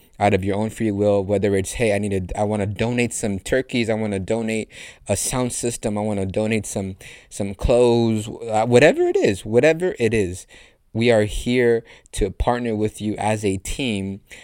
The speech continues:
to destroy those garbage religious chains and to shine forth the love and grace of Jesus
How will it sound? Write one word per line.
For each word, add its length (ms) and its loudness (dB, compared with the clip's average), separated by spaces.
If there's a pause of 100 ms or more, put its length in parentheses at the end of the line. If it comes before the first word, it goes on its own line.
(200)
to 240 -2
destroy 640 2
those 440 -2 (400)
garbage 800 2
religious 720 -2 (240)
chains 680 -2 (320)
and 200 -2
to 240 -6
shine 360 -2
forth 520 -6
the 80 -2
love 440 2
and 200 -8
grace 320 -2
of 160 -4
Jesus 580 -4